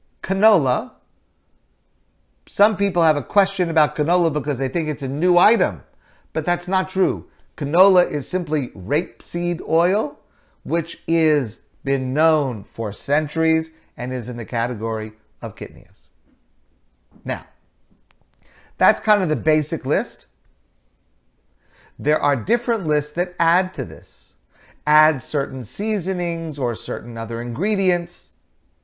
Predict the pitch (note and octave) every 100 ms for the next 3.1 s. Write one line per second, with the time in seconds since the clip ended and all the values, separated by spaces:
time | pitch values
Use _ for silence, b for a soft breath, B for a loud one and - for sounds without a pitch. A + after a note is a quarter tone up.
0 | _ _ b b b b b - F#3+ G3
1 | G3 G3 - _ _ _ - C3 F3+ F3
2 | C#4 C#4+ C4+ A#3 F3+ C#3+ C3 C3 C3+ D3